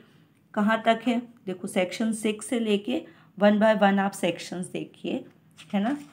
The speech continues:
और जिनके पास बेयर एक्ट नहीं है, वो मेरे इस वीडियो के through बेयर एक्ट एनालिसिस भी कर सकते हैं। ये देखिए, फिफ्टी टू ए तक दिया हुआ है। कई कई बार,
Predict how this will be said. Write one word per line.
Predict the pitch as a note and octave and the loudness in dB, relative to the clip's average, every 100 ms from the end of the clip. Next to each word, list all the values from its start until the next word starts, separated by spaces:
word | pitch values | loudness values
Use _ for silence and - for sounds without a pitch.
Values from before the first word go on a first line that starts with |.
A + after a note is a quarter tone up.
| - - - - - | -20 -20 -20 -14 -8
और | F3 | -6
जिनके | F3+ F#3+ F#3+ | -2 0 2
पास | A3+ G#3 E3+ | 6 6 6
बेयर | F#3 F3+ | 6 8
एक्ट | F#3 F#3+ - | 8 4 -2
नहीं | F#3+ F#3+ G#3 | 0 4 4
है, | A3 | 2
वो | F3 F#3 G3 G3 F3+ | 0 0 0 0 -4
मेरे | F3+ F#3+ G3+ A#3 | 0 2 2 2
इस | - - F3+ - - | 0 -4 -6 -6 -10
वीडियो | F3+ F3 F3 | -10 -6 -8
के | F3 F#3 F3+ | -6 -8 -8
through | - A3 D4 - G3 - | -4 -4 -4 -8 -16 -2
बेयर | F#3+ F#3+ | 6 8
एक्ट | F#3+ G3+ G#3 | 8 6 2
एनालिसिस | F#3+ F3 E3+ E3+ - E3+ | 0 0 -4 -8 -10 -8
भी | G#3+ | -4
कर | G3+ E3 | 2 2
सकते | D#3 C#3+ - - | 2 -6 -10 -14
हैं। | D#3 - - _ _ _ _ _ - | -12 -14 -18 _ _ _ _ _ -12
ये | F3+ | -8
देखिए, | D3 A#2+ - - - _ _ _ _ _ - | -8 -8 -14 -20 -20 _ _ _ _ _ 0
फिफ्टी | A#3 - C#4+ | 0 0 -4
टू | - C#4 C#4 - | -2 -4 -4 0
ए | A3+ A3 G#3+ | 2 2 4
तक | E3+ D#3 | 4 4
दिया | D3+ D3+ | 0 2
हुआ | D3+ E3+ | 4 4
है। | D#3 | 4
कई | D#3 G3+ | 4 -2
कई | G#3 A#3 | 0 2
बार, | A3 A3 G#3+ | 6 4 4